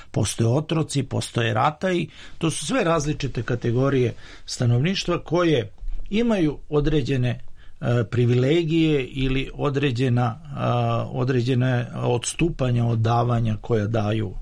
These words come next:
meropsi, ali zato imaju neke druge dužnosti,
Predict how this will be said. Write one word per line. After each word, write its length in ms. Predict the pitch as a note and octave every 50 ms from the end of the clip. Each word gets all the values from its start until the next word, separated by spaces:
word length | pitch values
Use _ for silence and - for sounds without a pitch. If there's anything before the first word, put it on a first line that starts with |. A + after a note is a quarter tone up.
| - - -
meropsi, 640 | B2+ - G#2+ G2+ B2+ D3 D#3 D#3 - - G#3+ F#3+ - - - - - - -
ali 280 | - - G#3 A3 G#3 D#3+
zato 300 | B2+ F3+ G3 F#3+ - F#3+
imaju 320 | F#3 F#3 F#3+ F3+ F3 E3+
neke 260 | E3 E3 D#3+ - D#3
druge 360 | C#3+ C3 E3 A3+ G#3 D#3+ D#3 C3
dužnosti, 720 | B2+ D3 D3 C3 A2+ G2+ G2 G2+ - - - - - A2